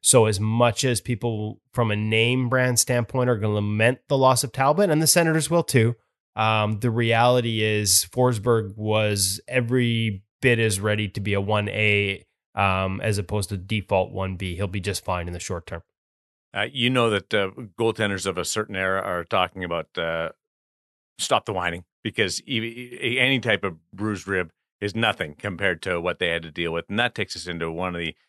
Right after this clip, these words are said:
Speaker 2: uh, incredible people i-, in our sport, in our position, who has passed away. Uh, Dave Dryden was always, um, from the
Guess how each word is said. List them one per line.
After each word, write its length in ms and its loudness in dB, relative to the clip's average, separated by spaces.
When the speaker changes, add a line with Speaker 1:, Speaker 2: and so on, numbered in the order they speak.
Speaker 2:
uh, 200 -2
incredible 500 -2
people 500 -4
i-, 60 -8
in 320 -4
our 140 0
sport, 340 -4
in 140 -6
our 120 0
position, 540 -6
who 440 -4
has 320 -4
passed 340 -4
away. 420 -2
Uh, 140 -14
Dave 300 -2
Dryden 520 0
was 400 -6
always, 640 4
um, 240 -8
from 140 -10
the 200 -6